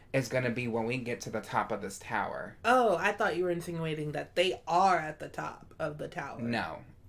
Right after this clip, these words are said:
Speaker 1: They're going down.
Speaker 2: Right, but so the way you were saying it was like, you gotta get up to the top to see, and we, as we said, this whole area is so, like, beautiful that I thought you were saying that whatever is in there
Speaker 1: No.
Speaker 2: needed...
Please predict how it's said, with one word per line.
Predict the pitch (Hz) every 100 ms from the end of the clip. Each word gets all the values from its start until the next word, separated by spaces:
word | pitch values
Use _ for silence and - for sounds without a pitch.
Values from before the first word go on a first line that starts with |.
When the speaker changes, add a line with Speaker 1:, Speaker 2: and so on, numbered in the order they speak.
| - - - -
Speaker 1:
They're | 120 113 -
going | 120 117 110
down. | 104 95 - 117 127 - 202
Speaker 2:
Right, | 254 233 202
but | 208
so | 214 233 214
the | 202 202
way | 214
you | 208
were | 185
saying | 180 - 262 262 220
it | 185 175
was | 175
like, | 180
you | 208
gotta | 202 175
get | 190
up | 185
to | -
the | 185
top | 170 220 -
to | 180
see, | - 285 277 180
and | 190 190 185
we, | 185 180
as | 165
we | 175 170
said, | 233 285 247 196 - - -
this | 190
whole | - 180
area | 165 233 226
is | 180 175
so, | 180
like, | 160 151 -
beautiful | 165 240 262 196 160 80 160 - - - -
that | - -
I | - 233
thought | 233 185 151
you | 160
were | 160
saying | 175 165 156 160
that | 156 151 143 -
whatever | 175 170 151 165
is | 156 147 147
in | - 254 262
there | 190 156 117
Speaker 1:
No. | 113 113 113
Speaker 2:
needed... | 165 156